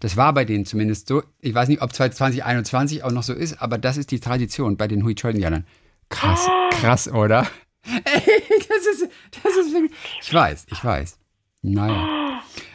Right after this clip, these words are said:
Speaker 1: Ja, hab ich gedacht, das, das, das, als ich das gelesen hab, und ich las es bei der B B C irgendwo, hab ich gesagt, „Oh mein Gott.“ Und es gibt noch andere, muss man sagen,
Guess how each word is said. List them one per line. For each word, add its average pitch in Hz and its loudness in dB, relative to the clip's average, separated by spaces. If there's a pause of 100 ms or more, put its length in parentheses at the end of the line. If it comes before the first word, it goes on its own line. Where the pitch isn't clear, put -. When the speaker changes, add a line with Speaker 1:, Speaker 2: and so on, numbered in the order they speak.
Speaker 1:
Ja, 143 4
hab 131 6
ich 147 2
gedacht, 147 4
das, 143 0 (180)
das, 151 2 (120)
das, 120 -6
als 98 -6
ich 92 -6
das 107 -4
gelesen 101 -2
hab, 110 -8 (840)
und 104 -2
ich - -8
las 92 -2
es 92 -8
bei 92 -8
der 85 -4
B 90 -4
B 87 -6
C - -8
irgendwo, - -14 (320)
hab 95 -4
ich 85 -2
gesagt, 82 -6 (260)
„Oh 139 6 (160)
mein 110 4 (180)
Gott.“ 101 2 (240)
Und 139 2
es 127 0
gibt - -2
noch 139 -4
andere, 196 0
muss 120 0
man 123 2
sagen, 120 -2